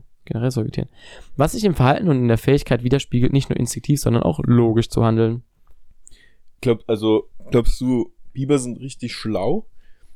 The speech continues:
Speaker 2: Oder sind einfach nur <laughs> relativ klein?
Speaker 1: Hm. Ja, das ist ja sowieso
Speaker 2: Biber.
Speaker 1: schlau. Das ist die Frage, was schlau ist, weil, wie da im Grunde gut, da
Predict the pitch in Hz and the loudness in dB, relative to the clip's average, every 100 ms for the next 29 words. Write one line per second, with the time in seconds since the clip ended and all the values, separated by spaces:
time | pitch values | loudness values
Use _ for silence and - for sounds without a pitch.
0 | - - 120 127 117 - 120 131 127 131 | -18 -2 2 2 2 0 0 0 2 6
1 | - 226 - - - - 127 - 226 - | 6 6 0 -12 -14 0 0 2 0 0
2 | - 233 - _ 240 226 277 - - _ | -6 -10 -10 _ -2 0 -2 -4 -20 _
3 | _ - - 127 101 - - - - - | _ -4 0 2 0 -6 -8 -8 -8 -14
4 | - - - - - - 107 123 - 147 | -16 -16 -14 -14 -12 -8 -2 -2 0 0
5 | 113 120 113 123 139 - - - 110 127 | 0 0 0 2 2 0 -12 -8 -4 2
6 | 104 101 - - 117 127 98 - - 120 | 4 4 2 2 4 4 0 -6 -2 0
7 | 117 113 131 117 - 110 110 - - - | 0 2 2 2 2 0 0 -8 -20 -20
8 | - _ _ _ _ - 117 113 113 - | -20 _ _ _ _ 0 2 4 2 2
9 | 127 117 131 160 127 143 | 2 4 2 4 4 4